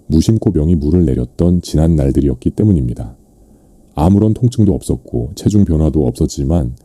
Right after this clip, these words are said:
병이 속에는 이미 암세포가 보내는 치명적인 신호가 담겨 있었습니다. 그 신호를 놓친 대가는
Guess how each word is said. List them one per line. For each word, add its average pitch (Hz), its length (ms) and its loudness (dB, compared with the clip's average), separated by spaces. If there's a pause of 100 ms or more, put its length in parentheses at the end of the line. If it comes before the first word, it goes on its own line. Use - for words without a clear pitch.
(360)
병이 82 280 2
속에는 76 540 0 (120)
이미 98 280 4
암세포가 120 580 2
보내는 76 420 -2 (240)
치명적인 98 560 2
신호가 87 340 0
담겨 73 280 0
있었습니다. 62 720 -4 (680)
그 - 100 4
신호를 120 380 4
놓친 85 320 0
대가는 67 560 -2